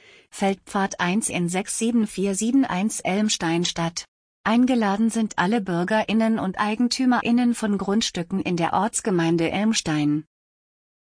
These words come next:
Wir bitten bei diesem immer stärker in den Vordergrund rückenden Thema um rege Beteiligung.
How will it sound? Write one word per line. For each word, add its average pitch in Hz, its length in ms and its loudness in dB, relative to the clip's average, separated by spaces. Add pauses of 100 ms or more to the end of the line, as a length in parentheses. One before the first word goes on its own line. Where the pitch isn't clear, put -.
(960)
Wir 208 160 4
bitten 214 300 0
bei 170 160 0
diesem 175 320 0
immer 214 240 0
stärker 175 480 -2
in 185 140 -2
den 170 160 0
Vordergrund 220 680 0
rückenden 190 440 0
Thema 214 400 2
um 202 120 0
rege 175 300 -2
Beteiligung. 170 840 -2